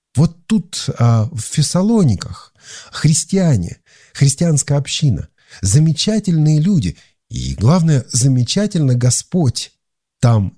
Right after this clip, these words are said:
действует». Апостол Павел слышал и Евангелие, отражённое от Фессалоникийской церкви, и также свидетельство о самих фессалоникийских христианах.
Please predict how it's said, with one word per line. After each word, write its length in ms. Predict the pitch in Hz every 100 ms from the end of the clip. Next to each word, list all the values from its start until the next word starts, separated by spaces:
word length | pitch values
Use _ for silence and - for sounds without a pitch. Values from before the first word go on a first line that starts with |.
| -
действует». 640 | 110 117 - - - - _ _ _ _ _ _ -
Апостол 440 | 98 196 - 110
Павел 600 | 104 - 202 202 104 87 _ _ _ _ _
слышал 580 | - 165 208 147 127 - _ _ -
и 60 |
Евангелие, 960 | 190 139 139 127 196 226 175 117 95 82 -
отражённое 800 | 131 131 143 139 170 110 101 95
от 320 | 151 - - _ -
Фессалоникийской 760 | 135 117 135 143 143 120 -
церкви, 440 | 110 - 90 - - _ _ - - _
и 140 | - 277
также 420 | - 185 180 170
свидетельство 760 | - 135 127 160 165 139 - 131
о 200 | - 139
самих 560 | 131 - 131 139 131 - _
фессалоникийских 960 | - 147 - 127 117 113 113 - 113 -
христианах. 680 | - 156 - - 220 - -